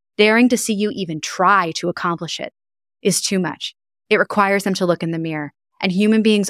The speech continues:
are mirrors for one another. And so it can be really hard for the people in your life, even those that love you, to celebrate you and celebrate the successes that you have, because it does fundamentally challenge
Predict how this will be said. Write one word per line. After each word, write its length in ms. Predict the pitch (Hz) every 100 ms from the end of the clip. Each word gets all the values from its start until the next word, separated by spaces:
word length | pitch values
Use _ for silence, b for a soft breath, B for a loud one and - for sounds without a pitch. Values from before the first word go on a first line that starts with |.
| -
are 180 | 190 214
mirrors 380 | 190 196 196
for 120 | - 160
one 140 | 160
another. 300 | 156 151 156
And 120 | -
so 140 | - 185
it 80 |
can 280 | - 214 220
be 120 | 220 175
really 360 | 190 208 220 226
hard 320 | 202 214 208
for 60 | 175
the 80 | 170
people 260 | 190 185
in 40 | 180
your 100 | 185
life, 180 | 175 -
even 360 | 233 247 285
those 180 | 240 208
that 160 | 185 -
love 260 | 220 277
you, 160 | - - _ _ _ _ _ _
to 100 | -
celebrate 680 | - - 214 247 202 175 165
you 180 | 160 156
and 140 | 170
celebrate 420 | - 208 202 170
the 80 | -
successes 600 | - - - 156 - 175
that 180 | - -
you 100 | 175
have, 360 | 180 185 160 - _ b b
because 300 | 208 202 185
it 160 | 190 -
does 500 | 185 190 - - - _ _ _ 202
fundamentally 760 | 240 262 254 220 220 196 170
challenge 640 | - 196 190 185 165 160